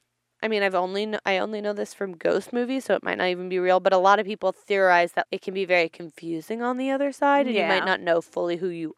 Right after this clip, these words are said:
Speaker 1: are or whatever. Like, he might think store because what if it was, like, his dad's workshop or something?
Speaker 2: It could have
Speaker 1: And it's
Speaker 2: been.
Speaker 1: like a
Speaker 2: Yeah.
Speaker 1: shop,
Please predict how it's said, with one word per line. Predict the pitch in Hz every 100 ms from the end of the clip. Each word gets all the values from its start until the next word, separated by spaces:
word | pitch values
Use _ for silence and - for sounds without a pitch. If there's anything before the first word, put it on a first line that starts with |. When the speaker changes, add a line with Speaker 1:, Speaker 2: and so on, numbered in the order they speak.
| -
Speaker 1:
are | 247 240 240
or | - 175
whatever. | 185 220 226 - - - - -
Like, | 214 - _ -
he | - 277
might | 269 233 -
think | - 208 - - _
store | - - - 247 233 214 190
because | 196 196 165
what | 185
if | 190 202
it | 190
was, | 175
like, | 175 - - _ _
his | - 190 165
dad's | 151 165 160 165 160
workshop | 156 175 - - - -
or | -
something? | - - 226
Speaker 2:
It |
could | - 196
have | 247 269
Speaker 1:
And | 170
it's | 170
Speaker 2:
been. |
Speaker 1:
like | - -
a | 180
Speaker 2:
Yeah. | 233 240
Speaker 1:
shop, | 277 254 180 185